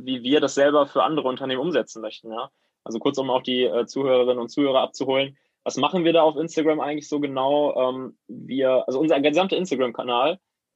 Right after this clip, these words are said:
äh, dient eigentlich nur dem Zweck des Employer-Brandings, ja. Also wir versuchen einfach durch den Instagram-Kanal eine Arbeitgebermarke aufzubauen,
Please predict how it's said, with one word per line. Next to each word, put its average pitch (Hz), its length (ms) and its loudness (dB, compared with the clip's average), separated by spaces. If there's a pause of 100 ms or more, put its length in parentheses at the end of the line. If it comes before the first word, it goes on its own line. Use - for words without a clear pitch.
(180)
äh, 131 220 0
dient 143 200 -2
eigentlich 147 260 0
nur 165 100 0
dem 156 160 0
Zweck 143 300 -2
des 131 320 -4
Employer-Brandings, 113 920 0
ja. 117 80 0
Also 127 160 2
wir 127 80 -4
versuchen 160 420 0
einfach 156 420 0 (300)
durch 156 140 -2
den 151 100 -2
Instagram-Kanal 135 880 2
eine 131 200 -4
Arbeitgebermarke 131 960 2
aufzubauen, 156 800 0